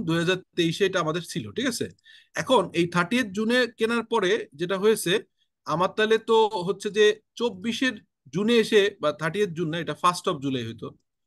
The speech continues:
first of July দিলে আরো ইজি হয়, হ্যাঁ, first of July, ফার্স্ট জুলাই, ফার্স্ট জুলাই দুই হাজার তেইশে আমরা কিনেছি। তো আমাদের বছর শেষ হয়েছে থার্টিয়েথ জুন,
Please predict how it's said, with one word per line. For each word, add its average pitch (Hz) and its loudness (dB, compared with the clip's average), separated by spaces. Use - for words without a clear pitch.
first 180 0
of 175 2
July 156 2
দিলে 139 2
আরো 123 -2
ইজি 117 -4
হয়, 110 -12
হ্যাঁ, 185 -6
first 135 -4
of 127 -2
July, 104 -10
ফার্স্ট 156 -2
জুলাই, 120 -4
ফার্স্ট 175 2
জুলাই 226 2
দুই 175 2
হাজার 190 2
তেইশে 185 0
আমরা 196 0
কিনেছি। 202 -4
তো - -10
আমাদের 202 2
বছর 185 -2
শেষ 220 -6
হয়েছে 220 -4
থার্টিয়েথ 208 0
জুন, 180 -4